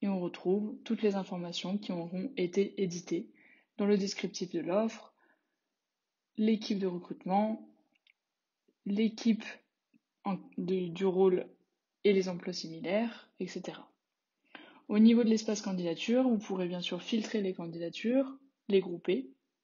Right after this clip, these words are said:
pour faire des actions par exemple, ou automatiser certaines tâches.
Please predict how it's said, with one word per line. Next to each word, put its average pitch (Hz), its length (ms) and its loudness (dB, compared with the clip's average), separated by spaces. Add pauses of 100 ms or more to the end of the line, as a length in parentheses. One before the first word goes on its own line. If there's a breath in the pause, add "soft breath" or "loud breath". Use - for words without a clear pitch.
(220)
pour 185 160 -6
faire 170 140 -8
des 170 160 -4
actions 214 260 -4
par 214 160 -4
exemple, 226 400 -6 (300 soft breath)
ou 226 80 4
automatiser 202 640 0
certaines - 360 -4
tâches. - 400 -12